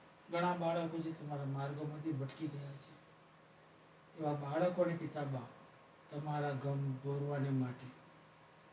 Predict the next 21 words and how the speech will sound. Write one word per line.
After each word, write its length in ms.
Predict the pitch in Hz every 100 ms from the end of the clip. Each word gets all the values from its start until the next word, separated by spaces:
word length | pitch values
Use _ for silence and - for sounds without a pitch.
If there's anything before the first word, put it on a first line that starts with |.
| -
તમારા 380 | 143 135 131 131 -
પવિત્ર 420 | 165 170 165 -
આત્માને 500 | 147 131 - 135 131
તમે 260 | 131 123 113
હુકમ 360 | 123 - 110 107
આપો 240 | 92 - - - - - - - - -
કે 60 | 127
એવા 200 | 123 127
બાળકો 540 | 127 135 151 165 - - - - - - - - - - - - 170
જે 80 |
તમારા 400 | 185 190 180 180
રાસ્તામાંથી 720 | 175 170 180 - 180 170 165 165
ભટકી 400 | 139 165 196 180
ગયા 260 | 151 135
છે, 200 | 127 - - - - - - -
એ 20 |
તમારા 480 | 135 147 143 143 139
રાસ્તામાં 440 | 135 131 - 131 131
પા-, 120 | 127 - -
પાછા 340 | 131 127 - 127 -
ફરે 180 | 104